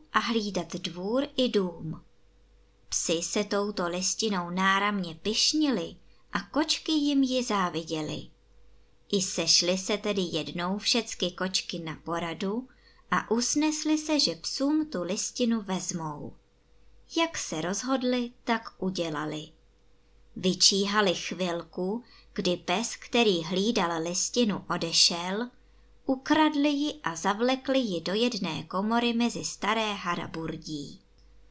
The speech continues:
Tam našla listinu myš, která si hledala něco k snědku.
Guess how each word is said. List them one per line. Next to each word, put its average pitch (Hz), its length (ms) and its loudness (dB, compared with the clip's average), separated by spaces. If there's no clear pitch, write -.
Tam 311 360 2
našla 311 400 2
listinu 233 640 2
myš, 170 600 2
která 196 440 4
si 190 140 -8
hledala 196 560 0
něco 247 380 2
k - 100 -14
snědku. 160 840 -6